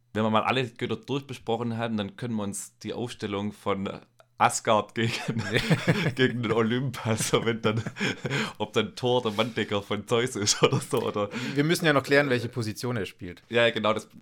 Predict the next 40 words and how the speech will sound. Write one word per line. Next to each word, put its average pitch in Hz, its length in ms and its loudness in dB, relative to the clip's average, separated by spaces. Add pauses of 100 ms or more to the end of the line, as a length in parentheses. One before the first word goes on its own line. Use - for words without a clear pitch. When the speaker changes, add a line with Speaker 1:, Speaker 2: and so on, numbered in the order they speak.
(120)
Speaker 1:
also, 92 220 -4
es, - 160 -14
ja, 95 180 0
da 92 80 -4
machen 95 200 -2
wir 95 60 0
mal 90 160 0
eine 90 120 -2
ganze 95 260 -6
Folge 95 320 -4 (120)
<laughs> - 140 -8
irgendwann 90 300 -4
mal 92 100 0
drüber. - 440 -10 (440)
Okay, 104 160 -4
nee, 135 120 2
also 131 160 2
ich 117 100 -10
finde 123 220 -2
aber 113 120 0
halt 110 220 -4
wirklich 139 260 -6
dieses, 117 320 -10 (800)
wenn 107 120 -6
man 113 120 -2
an 107 180 -4
Götter 120 240 -4
denkt, 143 380 -4
also 110 200 -6
ist - 360 -6 (380)
auch 127 320 -2 (1160)
spannend, 135 400 -6
also - 200 -8
ich 110 60 -12
denk 135 220 -4
vor, - 240 -10
ich 107 100 -10
denk 120 220 -4
quasi 113 400 -6
erst, - 260 -6